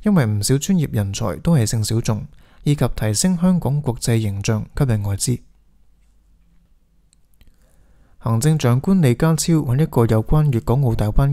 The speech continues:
區同東盟合作發展嘅論壇上面致辭話，香港喺一國兩制之下擁有獨特優勢。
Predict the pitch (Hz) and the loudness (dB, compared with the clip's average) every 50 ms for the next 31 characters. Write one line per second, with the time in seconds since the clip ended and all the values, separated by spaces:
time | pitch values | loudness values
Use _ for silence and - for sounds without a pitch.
0 | 139 - 147 143 139 - - - - - - - 120 110 110 110 135 190 196 165 | 0 0 0 0 0 0 -4 -10 -18 -10 -4 -2 -2 0 0 0 0 0 2 2
1 | 107 101 101 110 117 107 - - 123 107 - - 127 120 - - 123 147 151 139 | 0 -2 -2 -4 -4 -4 -2 -2 -2 -2 -2 -2 -2 -2 -2 -2 -2 0 0 0
2 | 120 110 107 107 107 104 104 101 101 113 110 110 107 107 - - 117 107 - - | 0 0 0 -2 -2 -4 -4 -4 -2 -2 0 0 -2 -2 0 -2 -2 -2 -2 -4
3 | 101 98 131 113 - - - - - _ - - - _ - - 147 147 147 - | -6 -4 -4 -6 -6 -6 -10 -16 -20 _ -20 -20 -20 _ -2 0 2 2 2 2
4 | 120 123 127 127 139 - 131 - - 113 107 107 113 - 117 110 - - 151 131 | 2 2 2 0 0 0 -2 -2 -2 -2 -2 -2 0 -2 -2 -2 0 0 0 0
5 | 127 117 104 104 - - - 135 151 143 120 113 - - - - 107 - 120 120 | 0 -2 -4 -4 -4 -4 -2 0 2 2 0 0 -2 -6 -8 -8 -8 -4 -2 -2
6 | 120 117 - 117 110 98 | -2 -2 -2 -4 -4 -6